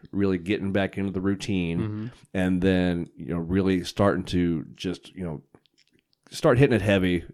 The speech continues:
Speaker 1: in, into the winter
Speaker 2: Mm-hmm.
Speaker 1: and through the winter. So it's not even really, is it fall yet? Like, technically, did
Speaker 2: I think
Speaker 1: fall
Speaker 2: so.
Speaker 1: happen?
Speaker 2: I think it was last week.
Speaker 1: Yeah, I don't, see, I don't do that.
Speaker 2: It
Speaker 1: I, I don't
Speaker 2: happened.
Speaker 1: keep up with seasons, but
Speaker 2: I, I think, and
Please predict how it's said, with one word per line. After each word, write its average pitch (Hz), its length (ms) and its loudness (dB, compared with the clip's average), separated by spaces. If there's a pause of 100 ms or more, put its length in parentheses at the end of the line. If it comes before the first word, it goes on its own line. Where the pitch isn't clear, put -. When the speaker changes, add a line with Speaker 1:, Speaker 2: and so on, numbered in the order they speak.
(200)
Speaker 1:
in, 104 200 0
into 104 220 2
the 87 100 -2
winter 80 440 -6
Speaker 2:
Mm-hmm. 113 180 -6
Speaker 1:
and 90 160 -6
through 101 160 4
the 85 80 0
winter. 78 460 -6 (480)
So - 160 -4
it's 127 80 -4
not 196 160 2
even 214 240 0
really, 120 260 2 (140)
is 113 120 0
it 107 120 -2
fall 117 260 6
yet? 160 420 2
Like, 104 160 -6
technically, 147 440 2
did 147 180 -6
Speaker 2:
I 139 60 4
think 139 120 4
Speaker 1:
fall 143 100 10
Speaker 2:
so. 139 60 8
Speaker 1:
happen? 143 360 4
Speaker 2:
I 131 40 -2
think 160 160 0
it 180 40 2
was - 420 -2 (380)
last 120 240 -2
week. 147 220 -2
Speaker 1:
Yeah, 76 140 2
I 127 60 2
don't, 135 120 -2
see, 139 140 0
I 131 60 2
don't 131 140 2
do 107 120 4
that. 76 160 0
Speaker 2:
It 76 40 4
Speaker 1:
I, - 0 -
I - 60 4
don't - 80 -2
Speaker 2:
happened. 87 200 0
Speaker 1:
keep 90 200 -4
up 80 140 -4
with 73 220 -8 (140)
seasons, 76 500 -4
but - 300 -4 (560)
Speaker 2:
I, 196 240 6
I 175 80 4
think, 269 320 4 (500)
and 131 180 -4